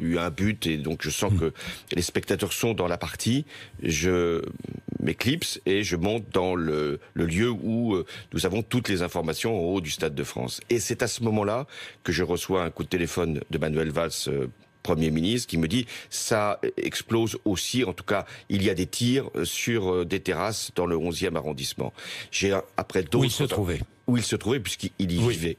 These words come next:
Speaker 2: il y vivait.
Speaker 1: Euh, j'ai d'autres informations plus précises de Bernard Cazeneuve, qui me dit qu'il y a déjà des morts, et j'ai la confirmation qu'il y a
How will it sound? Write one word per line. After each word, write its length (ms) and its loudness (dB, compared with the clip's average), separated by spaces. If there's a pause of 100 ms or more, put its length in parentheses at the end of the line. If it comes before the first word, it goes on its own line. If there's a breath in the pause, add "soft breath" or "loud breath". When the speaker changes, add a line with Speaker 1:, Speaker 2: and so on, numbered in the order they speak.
(100)
Speaker 2:
il 100 0
y 40 -2
vivait. 240 0
Speaker 1:
Euh, 320 2 (120)
j'ai 300 0
d'autres 480 0
informations 380 -2
plus 180 -2
précises 520 0
de 100 0
Bernard 340 -2
Cazeneuve, 460 2 (240 loud breath)
qui 140 -2
me 60 2
dit 120 -2
qu'il 160 -2
y 40 4
a 60 4
déjà 220 0
des 100 -2
morts, 380 2 (500 loud breath)
et 300 4
j'ai 260 0
la 100 0
confirmation 720 -2
qu'il 280 -4
y 80 4
a 140 -2